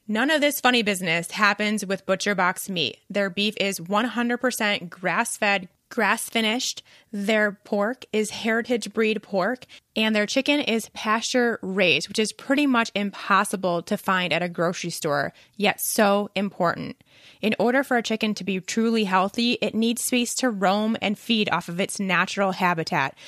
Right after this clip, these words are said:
This does not happen with mass-produced chicken that most of us are eating today, and that's what's being sold to us. As you can see, I'm super passionate about this topic,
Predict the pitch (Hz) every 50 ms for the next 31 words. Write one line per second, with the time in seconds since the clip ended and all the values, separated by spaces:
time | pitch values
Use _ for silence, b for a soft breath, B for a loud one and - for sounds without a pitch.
0 | B B B B - 214 - - - 214 208 220 214 - 240 240 240 196 208 220
1 | 208 208 - 190 185 180 180 175 185 - _ _ 180 185 - - 196 196 185 175
2 | 185 202 202 - - - 220 190 196 196 185 - - - 202 202 - 220 226 240
3 | 208 - - 190 190 190 196 190 - 208 175 185 180 185 - - 175 175 - -
4 | 185 170 170 165 160 - - - 175 165 160 156 156 156 143 151 160 160 160 156
5 | - - - 170 165 - - 151 160 160 151 - - - 156 151 160 160 - -
6 | 139 - - 147 - - - - - B B B B B B B B B B 196
7 | 220 226 254 285 277 302 269 - - 226 214 208 - 214 202 - - - - -
8 | 262 269 - 277 262 - 226 185 196 208 - - 247 247 262 254 233 220 220 -
9 | - 233 - - 262 240 240 - 262 254 262 262